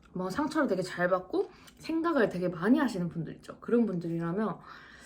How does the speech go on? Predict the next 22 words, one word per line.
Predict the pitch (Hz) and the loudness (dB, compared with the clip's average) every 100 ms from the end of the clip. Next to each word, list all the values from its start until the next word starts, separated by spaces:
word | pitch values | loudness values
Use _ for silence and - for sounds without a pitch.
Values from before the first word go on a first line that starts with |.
| - - - - - - | -18 -16 -18 -20 -20 -12
좀 | 247 202 | -8 -4
힘드실 | 247 269 277 226 - | 0 2 0 -4 -10
거예요. | - - - - - - - - - - - - | -14 -16 -18 -20 -20 -20 -20 -20 -20 -20 -20 -6
고객님이 | 226 262 247 | 0 4 6
뭐라 | 180 196 226 | 10 10 8
한 | 208 | 6
거 | |
담아두면 | 202 196 214 202 202 202 | 2 2 2 4 2 0
절대 | - 196 233 - 320 | 4 4 4 4 6
여기서 | 202 185 | 6 4
일 | 160 | 0
못해요. | - - 165 | -2 -12 -14
진짜 | - 202 180 - | -10 -8 -6 -8
절대, | - - 185 190 - 208 208 | -8 -6 -6 -6 -6 -6 -6
절대, | - - - - | -10 -14 -14 -14
절대. | - - - - - - _ - - _ _ _ _ _ - - - - - - | -14 -20 -20 -20 -20 -20 _ -20 -20 _ _ _ _ _ -20 -20 -20 -20 -12 -6
어떻게 | 190 180 | -2 0
오늘 | 214 208 180 170 | 2 2 2 -2
저 | 196 196 | 2 6
얘기가 | 196 185 180 175 170 196 | 6 4 0 2 0 -2
재미가 | 208 202 185 | -2 -2 -4
있으셨나요? | - 220 202 180 165 185 | -6 -8 -6 -6 -4 -4